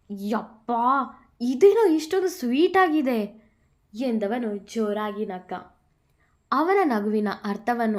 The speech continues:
ಅರ್ಥ ಮಾಡಿಕೊಂಡವಳು, "ಇದೇ ಮಾಡು ನೀನು, ತಲೆಹರಟೆ," ಎಂದವಳು ಅಲ್ಲಿಂದ ಹೋಗುತ್ತಿದ್ದವಳನ್ನು ಕೈ ಹಿಡಿದು ಎಳೆದವ ಕೆನ್ನೆಗೊಂದು ಮುಟ್ಟಿಟ್ಟ.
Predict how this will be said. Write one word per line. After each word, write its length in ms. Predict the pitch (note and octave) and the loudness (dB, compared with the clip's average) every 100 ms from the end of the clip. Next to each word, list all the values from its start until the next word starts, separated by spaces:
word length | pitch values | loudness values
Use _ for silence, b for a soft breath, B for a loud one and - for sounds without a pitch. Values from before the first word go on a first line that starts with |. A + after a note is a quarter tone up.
| - | -4
ಅರ್ಥ 240 | F#3 - A3 | -10 -4 -2
ಮಾಡಿಕೊಂಡವಳು, 960 | G#3 F#3+ G3 G3 F#3 G3 A3 G3 G3+ b b b b _ _ _ _ - | -2 -4 -6 -6 -6 -4 -4 -4 -8 b b b b _ _ _ _ -14
"ಇದೇ 380 | G#3 A3+ A#3 G4 | -4 -2 2 0
ಮಾಡು 400 | A4 D#4+ A3+ A#3 | 0 0 0 0
ನೀನು, 260 | A3+ G3+ E3+ b b b - | 0 -2 -6 b b b -4
ತಲೆಹರಟೆ," 800 | A3+ G#3+ A#3 G#3+ G#3 F3 E3+ _ _ _ - F#3+ F#3+ | 0 0 0 0 -2 -8 -12 _ _ _ -20 -18 -4
ಎಂದವಳು 560 | A3 G3 F#3+ A3 A3 G3+ - | -2 -2 -4 -2 -2 -4 -4
ಅಲ್ಲಿಂದ 360 | G#3+ A#3+ D4 D4 | -2 0 -2 -2
ಹೋಗುತ್ತಿದ್ದವಳನ್ನು 960 | D4 G3 F#3+ - F3+ F#3 F#3+ G#3 G3 F#3+ | -6 -8 -10 -12 -10 -8 -6 -6 -6 -8
ಕೈ 280 | G3+ G3 | -6 -4
ಹಿಡಿದು 460 | G#3 G3 G3 F#3 - - | -4 -4 -6 -10 -14 -10
ಎಳೆದವ 400 | G3+ F#3+ F#3+ F#3+ F#3+ b b _ | -8 -6 -8 -10 -12 b b _
ಕೆನ್ನೆಗೊಂದು 600 | C4+ B3+ C4+ A3+ A3 A3 | -4 -4 -4 -2 -2 -2
ಮುಟ್ಟಿಟ್ಟ. 560 | G3 F#3 - F#3+ F#3 | -6 -8 -12 -14 -14